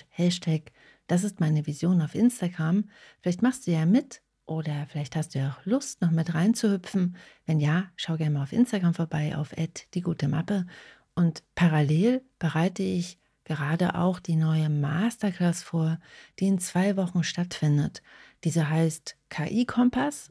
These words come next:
und es geht um, Trommelwirbel, um K I. <laughs>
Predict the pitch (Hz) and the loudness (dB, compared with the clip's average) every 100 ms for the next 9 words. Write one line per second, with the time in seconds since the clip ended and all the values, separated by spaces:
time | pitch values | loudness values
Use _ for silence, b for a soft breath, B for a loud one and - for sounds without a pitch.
0 | - 160 156 - 196 254 - 165 214 320 | -4 -2 -4 -4 -2 0 0 4 6 4
1 | - _ _ _ _ - - 147 180 220 | -2 _ _ _ _ -14 -2 4 6 6
2 | 214 240 247 294 339 - _ _ - 143 | 6 6 4 2 2 -4 _ _ -4 -2
3 | 135 185 339 - _ _ - 165 151 180 | 2 4 2 0 _ _ -8 -4 -2 -2
4 | - - 233 175 - B B B B B | -4 0 2 2 -2 B B B B B
5 | B - | B 2